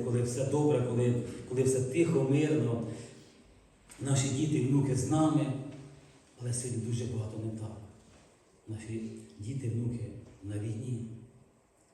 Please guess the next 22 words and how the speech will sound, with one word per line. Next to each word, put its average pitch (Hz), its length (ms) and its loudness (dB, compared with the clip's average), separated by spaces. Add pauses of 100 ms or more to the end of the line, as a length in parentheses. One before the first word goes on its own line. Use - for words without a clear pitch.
(400)
Але 107 120 -4
сьогодні 113 240 -2
як 135 160 -2
важливо, 107 380 -4
щоб 104 220 -8
ми 101 100 -6 (500)
знайшли 120 500 0
слова 110 300 -2
подяки 104 560 -6 (120)
Господу. - 320 -16 (920)
Подякувати 143 580 4
за 139 160 2
все - 360 4
те - 220 2
добре, 147 280 0
що - 140 -6
є 120 140 0
в 113 220 -2
нашому 113 260 -6
житті. - 400 -10 (680)
За 104 200 0
хліб, 113 380 0